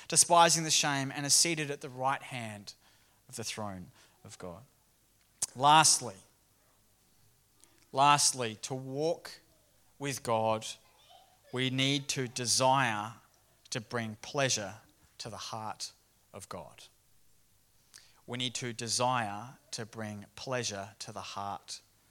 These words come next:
of God. In the, uh, Septuagint, which is the, the Greek,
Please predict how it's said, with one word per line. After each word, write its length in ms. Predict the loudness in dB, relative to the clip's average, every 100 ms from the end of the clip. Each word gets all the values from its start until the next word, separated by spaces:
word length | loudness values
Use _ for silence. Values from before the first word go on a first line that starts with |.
| _ _ _
of 240 | -20 -18
God. 260 | -16 -16 -16 -20 _ _ _ _ _ -20 _ -8 -8 -10 -20 -4
In 180 | 0 4
the, 180 | 6
uh, 220 | 6 4 6
Septuagint, 920 | 4 4 0 0 2 2 2 0 -4
which 200 | -4 -6
is 120 | -4 -4
the, 160 | -6 -10 _ _ _ -20 _
the 120 | -18 -16
Greek, 560 | -6 0 0 0 -6